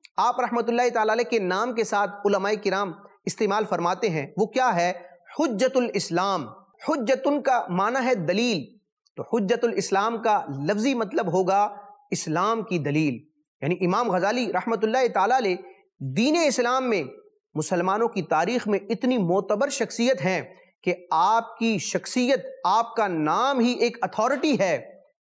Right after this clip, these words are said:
اور آپ امت میں ایک امامت کا درجہ رکھتے ہیں۔ دین اسلام کی تعلیمات کو، دین اسلام کے عقائد کو بیان کرنے اور ان کا دفاع کرنے کے اعتبار سے آپ کی دینی خدمات کے پیش نظر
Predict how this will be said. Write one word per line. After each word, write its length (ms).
اور 120
آپ 380
امت 340
میں 160
ایک 280
امامت 460
کا 160
درجہ 220
رکھتے 320
ہیں۔ 180
دین 200
اسلام 440
کی 240
تعلیمات 600
کو، 160
دین 180
اسلام 440
کے 100
عقائد 460
کو 100
بیان 340
کرنے 300
اور 160
ان 160
کا 100
دفاع 280
کرنے 280
کے 140
اعتبار 400
سے 180
آپ 300
کی 80
دینی 240
خدمات 480
کے 80
پیش 220
نظر 300